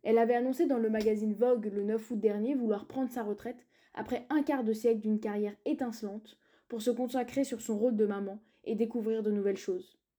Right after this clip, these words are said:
La joueuse aux vingt-trois titres du Grand Chelem, record hommes et femmes confondus, aux quatre titres olympiques et aux cent quatre-vingt-six semaines passées à la tête du classement W T A,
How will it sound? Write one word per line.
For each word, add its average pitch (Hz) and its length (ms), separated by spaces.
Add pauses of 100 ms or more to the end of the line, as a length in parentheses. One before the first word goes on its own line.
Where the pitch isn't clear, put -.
(440)
La 226 160
joueuse 247 260
aux 226 60
vingt-trois 233 380
titres 226 220
du 208 100
Grand 208 220
Chelem, 233 340
record 226 500
hommes 226 160
et 220 80
femmes 226 260
confondus, 220 520 (260)
aux 214 80
quatre 247 300
titres 240 280
olympiques 214 520 (220)
et 208 100
aux 202 100
cent 285 260
quatre-vingt-six 226 560
semaines 220 400
passées 214 280
à 202 60
la 185 100
tête 214 220
du 190 100
classement 214 400
W 214 460
T 202 140
A, 214 100